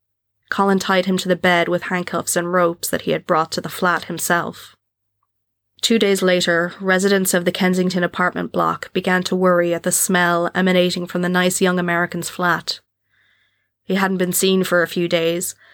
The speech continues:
and knocking at the door was getting no response.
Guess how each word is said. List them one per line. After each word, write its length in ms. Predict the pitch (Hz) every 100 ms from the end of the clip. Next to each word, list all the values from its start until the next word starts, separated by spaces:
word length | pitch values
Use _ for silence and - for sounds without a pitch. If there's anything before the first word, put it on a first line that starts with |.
| _ -
and 160 | 190
knocking 320 | 190 190 185 180
at 100 | 170
the 60 |
door 300 | 170 180 170
was 160 | 175 170
getting 260 | 170 170
no 140 | 175 165
response. 880 | 170 - - 175 170 - - -